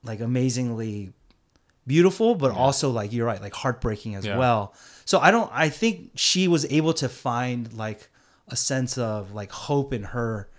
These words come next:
Speaker 1: sacrifice,
Speaker 2: Yeah.
Speaker 1: because at the very end, uh, I forget what she says. I wish I would have rewatched it before. Like, that last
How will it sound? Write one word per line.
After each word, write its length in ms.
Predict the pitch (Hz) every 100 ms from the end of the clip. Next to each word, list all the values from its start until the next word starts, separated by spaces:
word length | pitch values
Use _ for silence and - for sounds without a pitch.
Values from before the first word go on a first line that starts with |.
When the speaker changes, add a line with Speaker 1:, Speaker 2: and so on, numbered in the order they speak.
| _ _ _ _ _ _ _
Speaker 1:
sacrifice, 840 | - - 131 175 - 175 214 - 120
Speaker 2:
Yeah. 140 | 104
Speaker 1:
because 220 | 196 202
at 60 | 165
the 60 | 151
very 300 | 165 151 156
end, 420 | 170 143 123 110 - _ _ _ -
uh, 180 | 135 131
I 100 | 170
forget 300 | 214 175 147
what 140 | 139
she 140 | - 117
says. 240 | 123 113
I 80 | 123
wish 240 | 175 175
I 60 | 143
would 140 | 123
have 100 | 113
rewatched 440 | 104 113 107 110 110
it 40 |
before. 420 | 104 - 117 110
Like, 240 | 107 107 -
that 180 | 131 117
last 540 | 123 127 - -